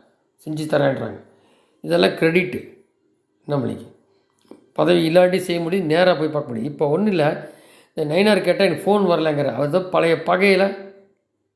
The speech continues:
பழசு அவருக்கு. பன்னீர் ஜெயலலிதா படம் இருக்கும்போது இருந்ததுக்கு ஏதோ நீக்கி ஏதோ பண்ணதால இப்போ இவருக்கு வஞ்சன்ஸ் வைக்கிறது. ஆனா வெளியே சொல்ல மாட்டாங்க. ஆனா இப்போ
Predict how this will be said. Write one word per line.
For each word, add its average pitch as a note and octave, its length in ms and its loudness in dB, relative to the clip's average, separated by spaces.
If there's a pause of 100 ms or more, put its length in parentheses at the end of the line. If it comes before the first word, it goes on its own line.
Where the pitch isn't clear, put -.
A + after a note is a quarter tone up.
(480)
பழசு G3+ 340 -2
அவருக்கு. F3 380 -2 (1080)
பன்னீர் F3+ 340 2 (240)
ஜெயலலிதா E3 360 2
படம் D3+ 220 -2
இருக்கும்போது D#3+ 460 -4 (720)
இருந்ததுக்கு F3+ 580 0
ஏதோ F3 460 2
நீக்கி E3+ 280 -4
ஏதோ E3+ 160 2
பண்ணதால D#3 600 -4
இப்போ G#3 300 0
இவருக்கு F3 420 -2
வஞ்சன்ஸ் D#3 340 0
வைக்கிறது. A#2+ 340 -6 (840)
ஆனா A3+ 100 4
வெளியே A3 300 6
சொல்ல F3+ 240 0
மாட்டாங்க. C3 400 -8
ஆனா G#3 180 -4
இப்போ F3+ 200 -2